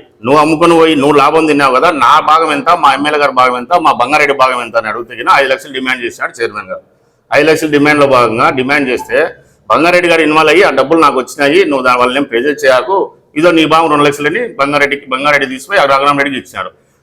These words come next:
అంటే ఆ రఘురామరెడ్డికి రెండు లక్షలు తెచ్చిచ్చిన అమౌంట్ కానీ నీకెంత అమౌంట్ ముట్టింది? ఈరోజు నలభై ఆరు షాపులకు కానీ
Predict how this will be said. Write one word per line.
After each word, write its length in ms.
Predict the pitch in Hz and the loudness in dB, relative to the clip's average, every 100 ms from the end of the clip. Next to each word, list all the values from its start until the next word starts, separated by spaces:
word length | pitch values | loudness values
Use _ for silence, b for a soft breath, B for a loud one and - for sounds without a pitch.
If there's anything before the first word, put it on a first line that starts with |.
| - | -8
అంటే 540 | 120 135 196 233 - - | -4 0 0 -2 -8 -4
ఆ 140 | 107 | 0
రఘురామరెడ్డికి 440 | 135 160 170 170 151 | 2 2 2 2 2
రెండు 140 | 139 | 2
లక్షలు 240 | 156 160 147 | 0 -2 -4
తెచ్చిచ్చిన 360 | 135 131 120 | -6 -8 -2
అమౌంట్ 440 | 120 117 120 104 98 | -2 0 -4 -4 -6
కానీ 420 | 98 98 123 - _ _ | -8 -8 -8 -10 _ _
నీకెంత 340 | 139 170 165 165 | -2 0 0 0
అమౌంట్ 260 | 165 160 | 0 0
ముట్టింది? 580 | 139 113 117 113 123 117 _ _ - | -2 -6 -4 0 -2 -2 _ _ -6
ఈరోజు 220 | 127 165 | 0 2
నలభై 320 | 165 131 151 165 | 4 4 4 4
ఆరు 160 | 165 | 2
షాపులకు 380 | 165 147 143 127 | 0 0 2 2
కానీ 380 | 113 117 165 | 0 0 -4